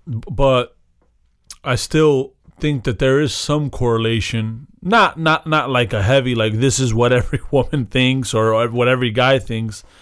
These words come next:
It's like, naturally, you wanna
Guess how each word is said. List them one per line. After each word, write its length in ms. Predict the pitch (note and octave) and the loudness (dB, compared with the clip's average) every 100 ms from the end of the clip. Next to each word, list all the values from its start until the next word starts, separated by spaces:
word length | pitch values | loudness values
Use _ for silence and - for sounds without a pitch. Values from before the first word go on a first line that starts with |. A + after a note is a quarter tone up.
| - - - - - | -20 -20 -20 -20 -6
It's 220 | B2+ B2+ | -4 0
like, 300 | D3 C3 A2+ - _ _ _ _ _ _ _ _ _ _ _ - | 0 0 -2 -12 _ _ _ _ _ _ _ _ _ _ _ -4
naturally, 600 | C#3+ D3 D#3+ - C#3+ C3 | 2 4 2 0 0 0
you 260 | B2 A#2 C3+ | 0 0 2
wanna 560 | C#3 C#3 C3 A2+ G2 | 4 4 2 -2 -4